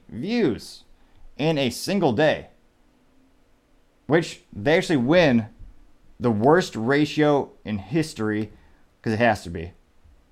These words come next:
So, one point four million people saw that advertisement.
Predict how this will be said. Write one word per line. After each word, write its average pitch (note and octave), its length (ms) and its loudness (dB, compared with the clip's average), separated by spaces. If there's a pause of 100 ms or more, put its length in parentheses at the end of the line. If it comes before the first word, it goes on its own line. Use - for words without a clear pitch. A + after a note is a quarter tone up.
(520)
So, B2 480 2 (540)
one A#3+ 260 0
point A#3+ 200 4
four F3+ 260 0
million E3+ 580 0
people C3 480 -4
saw - 340 2
that C#3 180 6
advertisement. G2+ 800 0